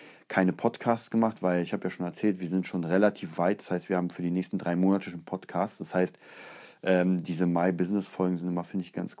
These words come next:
cool, um euch direkt zu sagen, was gerade passiert. Denn wenn ihr die Folge in zwei Monaten hört vom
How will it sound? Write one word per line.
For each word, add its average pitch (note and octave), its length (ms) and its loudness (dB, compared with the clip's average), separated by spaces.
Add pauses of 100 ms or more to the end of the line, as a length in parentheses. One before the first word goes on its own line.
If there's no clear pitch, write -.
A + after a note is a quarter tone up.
cool, F#2+ 140 -2
um F2+ 160 -4
euch E2+ 360 -4 (360)
direkt F2+ 560 2
zu - 240 -6
sagen, F2+ 340 4
was F#2+ 220 0
gerade F2+ 280 0
passiert. - 680 2 (100)
Denn F2 460 2
wenn F2+ 160 2
ihr F#2 140 2
die F2 100 -2
Folge F#2+ 720 4
in F#2 380 0 (400)
zwei G2 260 4
Monaten G2+ 400 4
hört F#2+ 180 2
vom F2+ 400 -2